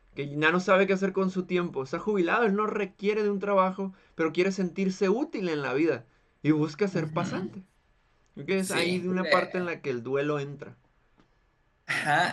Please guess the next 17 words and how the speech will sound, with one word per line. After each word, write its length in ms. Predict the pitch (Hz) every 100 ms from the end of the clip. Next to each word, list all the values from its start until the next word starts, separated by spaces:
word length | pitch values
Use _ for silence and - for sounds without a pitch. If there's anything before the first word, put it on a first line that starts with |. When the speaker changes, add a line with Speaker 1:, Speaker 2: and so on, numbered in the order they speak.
| -
Speaker 2:
entra 540 | 170 180 185 196 214
porque 540 | 240 233 208 190 170 -
no 120 | 175
deja 260 | 180 180
de 60 | 233
ser 160 | 226 185
un 140 | 180
proceso 840 | 185 202 208 202 190 - 202 208 202
en 200 | 190 175
el 120 | 165
que 120 | 165
se 120 | 151
viven 220 | 156 147 -
diferentes 540 | 165 156 135 147 143
etapas, 540 | 147 - 120 - -
¿no? 240 | - 147 -
Que, 500 | - 101 - -